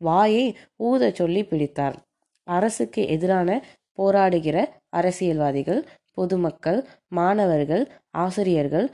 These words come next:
அரசு ஊழியர்கள், விவசாயிகள், தன்னாளர்களை பிடித்தார். இப்போது காவல் நிலையம் நிரம்பி விட்டது.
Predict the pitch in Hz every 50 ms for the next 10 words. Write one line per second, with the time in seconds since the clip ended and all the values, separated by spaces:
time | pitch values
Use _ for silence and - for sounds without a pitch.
0 | - _ _ _ - 160 185 247 285 277 - - 269 208 175 175 175 170 165 147
1 | 143 - 147 165 240 - - - _ _ _ 175 180 202 240 233 - 254 226 202
2 | 170 151 147 151 185 262 - - _ _ _ 208 208 214 247 269 302 294 285 277
3 | 262 233 196 185 165 160 156 190 196 - 165 147 143 - - 143 139 135 - -
4 | _ _ _ _ _ _ _ _ _ _ _ _ _ _ _ _ _ - 185 170
5 | - - 170 156 147 170 226 302 - - - - _ _ _ _ 170 170 170 180
6 | 196 196 190 185 170 165 165 175 220 311 339 - _ _ _ - 175 175 196 226
7 | 233 233 240 220 180 160 151 - - 143 131 135